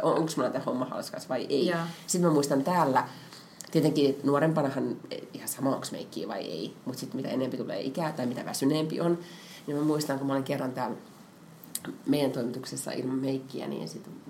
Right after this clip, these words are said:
Speaker 1: vanhempi mieskollega, en missään tapauksessa halua tässä nimetä ketään, niin kysyi vaan mut silleen hirveän ystävällisesti, että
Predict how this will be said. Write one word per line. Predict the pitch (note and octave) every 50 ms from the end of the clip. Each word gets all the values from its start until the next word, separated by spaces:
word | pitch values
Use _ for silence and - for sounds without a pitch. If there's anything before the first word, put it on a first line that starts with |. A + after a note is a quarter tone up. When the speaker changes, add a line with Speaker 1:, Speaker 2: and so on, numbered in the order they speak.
| - -
Speaker 1:
vanhempi | B2+ C3 C3 B2+ B2 - B2+ A#2+ A2+
mieskollega, | A2 G#2 - - - - C#3+ - - D3 - - - D3+
en | E3 - - - - - - - - -
missään | - F3 - - - - -
tapauksessa | F3 - D#3 - - - C3 - - G#3
halua | - - - C3+ C3 - - - - -
tässä | - - - -
nimetä | C#3 D3 D#3+ F3 F3 D#3+ - C#3
ketään, | A#2+ - - - - - A3 - D3+
niin | D3+ C#3+ C3+
kysyi | - E3+ E3 - D3 C#3+ C#3+
vaan | C#3+ C#3+
mut | C#3+ C#3 C3 -
silleen | - C#3+ C3 C#3 C#3 C#3+
hirveän | - - G3 E3+ C#3 C#3 C3 - -
ystävällisesti, | - C3+ - - B2 B2+ C3 B2+ B2 C3+ C3+ - - B2 B2 - - - - - - - - - - - - - -
että | E3 E3 -